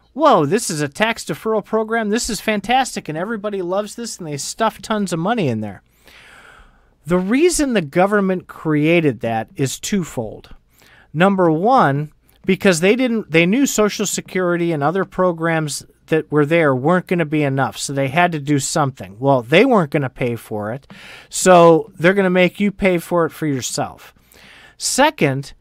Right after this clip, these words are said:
they need a revenue stream from you after you retire from working, because when you're not working any longer, you need to be able to pay taxes and spend your money,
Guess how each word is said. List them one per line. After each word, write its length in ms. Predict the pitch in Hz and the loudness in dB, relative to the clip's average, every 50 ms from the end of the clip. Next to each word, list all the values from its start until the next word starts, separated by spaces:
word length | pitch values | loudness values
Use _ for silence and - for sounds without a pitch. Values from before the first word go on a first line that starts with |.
| _ _ _ _ _ _ _ | _ _ _ _ _ _ _
they 160 | - 175 208 269 | 4 4 4 4
need 180 | 294 285 262 | 4 4 4
a 60 | 226 | 2
revenue 640 | 180 151 139 143 170 208 240 226 214 180 156 135 127 | 2 2 2 2 4 4 4 4 2 0 0 0 -2
stream 480 | 110 - - - - 143 135 131 127 | -2 -4 -6 -4 -4 -2 -2 -2 -4
from 240 | 123 - - 147 135 | -6 -6 -4 -4 -2
you 220 | 131 131 139 139 - | 0 2 0 0 2
after 340 | - 147 165 - - - | 2 0 0 0 -2 -6
you 160 | 170 160 160 151 | -6 -4 -4 -2
retire 540 | 147 143 135 139 - - 185 185 180 165 | -2 -4 -4 -4 -2 -2 0 0 2 0
from 280 | 147 - - 156 139 131 | -2 -2 -4 -4 -4 -2
working, 500 | 135 151 170 160 - - 117 90 85 - _ _ _ - - - - - _ | 0 0 0 0 -2 -6 -12 -12 -12 -20 _ _ _ -20 -20 -20 -20 -12 _
because 380 | - 156 147 - 180 160 139 | -2 -2 0 2 2 2 2
when 140 | 147 160 160 | 0 -2 -2
you're 180 | 156 151 151 151 | 0 -2 -2 0
not 260 | 156 175 214 220 - | 0 0 0 0 0
working 400 | 175 220 302 285 - 226 180 156 | 0 0 0 0 -2 -4 -2 0
any 180 | 143 135 135 131 | 0 0 0 -2
longer, 640 | 123 120 120 117 117 113 110 113 113 120 135 139 _ - - _ _ | -2 -2 -4 -4 -4 -6 -8 -8 -8 -8 -8 -10 _ -20 -20 _ _
you 140 | - 156 175 | -4 0 2
need 200 | 185 190 208 190 | 2 2 2 2
to 60 | 196 | 0
be 180 | 180 180 180 175 | 0 2 2 2
able 180 | 180 175 175 | 2 0 0
to 80 | 165 156 | -2 -4
pay 280 | 143 - - 170 165 147 | -4 -2 -2 -2 -2 -2
taxes 840 | 143 - - 170 160 151 139 - - - 110 82 - - - - - _ _ _ | -4 -4 0 2 2 2 0 -2 -8 -12 -12 -14 -14 -16 -16 -18 -18 _ _ _
and 220 | - 147 147 139 | -4 -4 -4 -2
spend 400 | - - - - 170 165 160 151 | -4 -4 0 0 0 2 0 0
your 100 | 143 147 | -2 -2
money, 400 | 143 139 135 131 120 92 - - | 0 0 0 -2 -2 -4 -14 -20